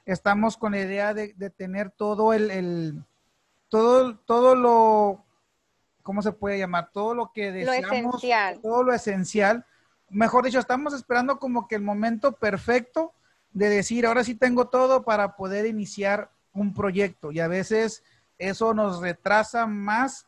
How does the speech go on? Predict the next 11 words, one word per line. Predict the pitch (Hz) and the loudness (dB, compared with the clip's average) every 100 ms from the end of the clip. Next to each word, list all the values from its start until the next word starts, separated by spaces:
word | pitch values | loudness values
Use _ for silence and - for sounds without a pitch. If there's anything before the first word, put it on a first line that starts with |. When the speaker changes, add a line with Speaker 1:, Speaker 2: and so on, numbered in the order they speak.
| _ | _
Speaker 1:
que | 196 185 180 | -6 -2 2
ayudarnos | 175 170 180 180 190 202 208 | 2 0 0 4 2 0 -6
a | 196 | -8
poder, | - 170 170 175 - | -8 -8 -6 -8 -10
eh, | 165 160 160 | -14 -12 -12
sa-, | 147 170 160 | -10 -8 -8
sacar | 143 160 170 175 | -10 -10 -6 -6
un | 185 185 | -6 -8
buen | 180 180 | -8 -10
proyecto. | 180 170 170 160 156 | -10 -10 -10 -12 -18
Entonces, | 143 160 151 185 | -14 -12 -10 -12